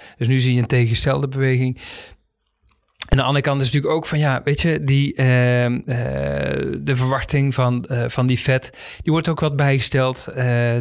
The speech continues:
tuurlijk zijn zij eerder, eerder be-, begonnen en waarschijnlijk ook eerder bij het, bij de top van de rente. Ehm, eh, en is het, ja, lijkt het erop alsof ook, ja, de,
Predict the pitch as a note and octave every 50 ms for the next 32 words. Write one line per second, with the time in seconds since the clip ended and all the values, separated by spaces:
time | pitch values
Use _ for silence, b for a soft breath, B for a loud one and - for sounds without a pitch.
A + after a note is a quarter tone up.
0 | A#2 - - E3 D3+ C#3 A#2+ - - C3+ B2+ A#2 B2+ B2 B2 - - C#3+ C#3 C3
1 | C3 A#2+ A#2+ B B B B B B B B B B B B _ _ - D3 C#3+
2 | C#3 C3 B2+ B2 A#2+ C3 - - C3 A#2+ B2 C3 B2+ B2+ - A2+ A#2 A#2 - -
3 | B2+ B2 A#2+ - - B2+ A#2+ - - C3+ C3 B2+ A#2 A#2 A#2+ A#2 A2+ A2+ A2+ A2+
4 | A2 - - - A2 A#2 A2+ A2 A2+ - - D3 D3 - - C#3 B2+ B2+ B2+ B2
5 | B2+ B2+ B2+ - B2+ B2 C3 B B B B B B B B B _ - B2 A#2
6 | A#2 A2+ A2+ A2+ A2+ A2+ A2+ A2 A2 A#2 A#2 A2+ A#2 - - - - - A#2+ A#2
7 | A#2 A#2 A#2+ B2 A#2+ - _ - C#3 C#3 C3+ D3+ C#3+ B2+ C3+ B2+ - - _ _
8 | _ - - _ _ _ - E3 C#3 B2 A#2+ B2 C#3+ E3 F3+ F#3 F3+ - C#3+ -
9 | C#3+ B2 A#2+ A2+ - B2 A#2+ C3 B2+ C3+ C3 C3 B2 - - - - _ _ -
10 | - _ _ _ _ _ - A#2+ A#2 A#2 -